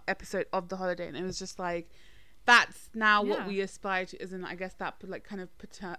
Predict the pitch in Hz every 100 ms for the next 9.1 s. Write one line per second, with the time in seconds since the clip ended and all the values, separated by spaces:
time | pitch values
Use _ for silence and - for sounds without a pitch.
0 | - 180 - - - - 202 - - 196
1 | 202 202 - 170 156 170 170 151 175 -
2 | - - - 269 262 285 254 240 233 226
3 | 202 208 - 311 220 247 208 214 - -
4 | - - 214 214 214 233 220 262 220 139
5 | - - - 480 - 403 - - - -
6 | 311 311 294 269 277 277 233 277 202 190
7 | 202 196 202 175 220 262 311 277 175 185
8 | - 196 - - - - - 240 214 220